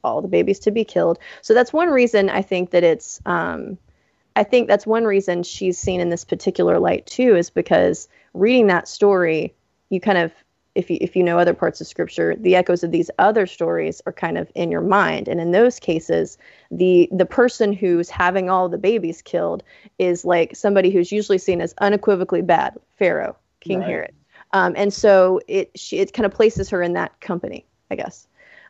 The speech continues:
Speaker 1: Um, and so I, I, I wonder if that's part of it. Um, and, and I mean, one of the notes that I read, and, or maybe one of the articles that we read, pointed out that it wasn't,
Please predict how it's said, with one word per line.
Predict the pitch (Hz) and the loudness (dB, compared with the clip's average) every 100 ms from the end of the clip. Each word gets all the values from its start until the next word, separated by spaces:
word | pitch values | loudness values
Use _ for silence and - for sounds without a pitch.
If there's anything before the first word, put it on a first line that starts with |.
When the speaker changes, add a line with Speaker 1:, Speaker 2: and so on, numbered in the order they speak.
| - | -2
Speaker 1:
Um, | 190 175 151 - _ _ _ _ - | 0 2 -2 -8 _ _ _ _ 0
and | 196 196 202 | 2 2 2
so | 214 190 180 170 - | 4 6 6 2 -4
I, | - - 226 226 - | -6 -2 0 0 -2
I, | 214 - | -4 -2
I | |
wonder | 240 247 226 | -2 -2 -2
if | 208 | -2
that's | 185 _ _ | -4 _ _
part | - 214 | -10 -8
of | 160 | -8
it. | - _ _ _ _ 180 | -12 _ _ _ _ -8
Um, | 175 165 82 - - | -8 -8 -12 -18 -4
and, | 202 202 | 0 0
and | - 240 | 2 2
I | |
mean, | 262 262 | 2 2
one | 381 | 0
of | |
the | 370 | 2
notes | 262 240 | 2 2
that | 240 | 2
I | 214 | 2
read, | 196 190 185 180 | 4 2 2 0
and, | 190 185 | -6 -4
or | 214 | 0
maybe | 254 339 | 0 0
one | 233 | 0
of | 180 | 0
the | |
articles | - 208 190 175 | 0 0 -2 -6
that | - | -4
we | 175 | -2
read, | 180 170 165 - | 0 0 -2 -4
pointed | - 190 | -2 0
out | 180 180 | 2 0
that | 190 | 0
it | 196 - | 0 2
wasn't, | 208 233 214 - | 0 2 0 -4